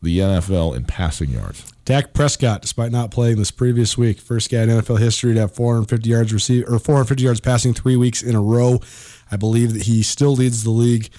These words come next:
Speaker 2: just barely over, uh, Russell Wilson, and I think that's just because Russ had a bye.
Speaker 1: Dak Prescott has not played for a game and a half, and sadly, he will not play the rest of the season, but through six weeks, he is the leading passer in the N F L. Eighteen hundred fifty-six yards,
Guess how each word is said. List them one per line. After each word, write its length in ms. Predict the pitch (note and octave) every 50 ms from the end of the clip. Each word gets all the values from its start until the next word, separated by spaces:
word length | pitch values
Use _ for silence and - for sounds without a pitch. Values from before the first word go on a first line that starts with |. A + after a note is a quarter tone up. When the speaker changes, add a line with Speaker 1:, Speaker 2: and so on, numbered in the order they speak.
| - - - -
Speaker 2:
just 240 | - - A2+ - -
barely 480 | - B2+ C3 B2+ A#2+ A2+ G#2+ G2+ F#2+ - - - _ _ -
over, 500 | A2 A2 G#2 G#2 G#2+ G#2 G2+ G2 - - _ _ _ - _ _ _ _ _ -
uh, 280 | - A2 G#2+ G2+ G2 F#2 -
Russell 260 | A#2+ B2 A2+ - A2
Wilson, 400 | A#2+ B2 B2 - - A2+ G#2 A2
and 240 | F2+ G#2+ G#2 G#2 G#2
I 120 | G#2 G#2
think 280 | G2 G#2+ G#2+ G2+ G#2 -
that's 220 | - G2+ G2 -
just 140 | - - -
because 420 | G#2 F#2 - - B2 A#2 G#2 F#2+
Russ 160 | A2 G#2+ G2 -
had 140 | G#2 F#2+
a 40 | F2
bye. 300 | D#2+ E2 - - - - - - _ _ _ _ _ - - _ _ _ _ _ _ _ _ _ _ _ _ _ _ _ _ _ _ -
Speaker 1:
Dak 300 | - C#3 E3+ F#3+ - -
Prescott 720 | - D3+ D3+ D3 - - - D3 C3 C3 C#3+ - - _ _ _ _ _ _ _ _ _ _ _ _ _ _ _ _ _ - _ _ _ _ -
has 180 | G2+ F#2 E2
not 380 | A2 B2 A#2+ A2+ - _ _ -
played 340 | - B2 B2 B2 A#2+ A#2+ -
for 180 | - A#2 G2 F#2
a 60 | F#2
game 260 | F2 G#2+ A#2 A#2 A#2
and 80 | A#2 A#2
a 60 | A2
half, 340 | F#2+ F2 E2 E2 F2+ - -
and 100 | D#2 D2+
sadly, 360 | - F#2 F2+ F2+ F2 F2+ F2+
he 40 | F2
will 120 | E2+ F2
not 160 | F2 E2+ D#2
play 120 | - F#2+ E2+
the 80 | E2
rest 220 | E2 E2 D#2+ - -
of 60 | D#2
the 20 |
season, 320 | - - F#2 D#2 D2+ D#2+ D#2+
but 180 | D2+ - -
through 220 | - G#2 G#2 G2 F2
six 320 | - - A2 F#2+ - -
weeks, 200 | F#2+ F2 D#2+ -
he 160 | - G#2 - _ -
is 280 | G#2+ A2+ A#2+ A2 F#2+
the 100 | G2+ G#2
leading 400 | F2+ E2 G#2+ G2+ F2 F#2 F#2+ E2
passer 480 | - F#2 F2+ D#2+ D#2 - D#2 C#2+ D2 D2
in 80 | D2+ D2
the 140 | D2 D2+ D2+
N 140 | D#2+ D#2
F 180 | D#2 D#2 D2 -
L. 240 | C#2+ C2+ C#2 - -
Eighteen 460 | - G#2+ A#2 - - - - D3 C3
hundred 320 | A2+ - B2 A#2 G#2 F#2+ -
fifty-six 560 | - A2 - - E2+ D#2 - F#2 D#2 - -
yards, 320 | E2 D#2+ D2 D2 C#2 -